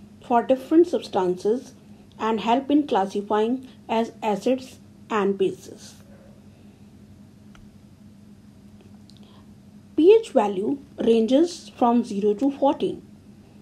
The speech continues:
The substances having P H of zero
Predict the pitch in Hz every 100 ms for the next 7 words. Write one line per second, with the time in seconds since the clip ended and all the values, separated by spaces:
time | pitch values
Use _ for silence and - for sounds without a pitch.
0 | - 208 202 202 - 202 202 202 370 381
1 | - - - - - - - - - -
2 | - 240 214 226 220 226 233 233 240 240
3 | 208 214 233 320 427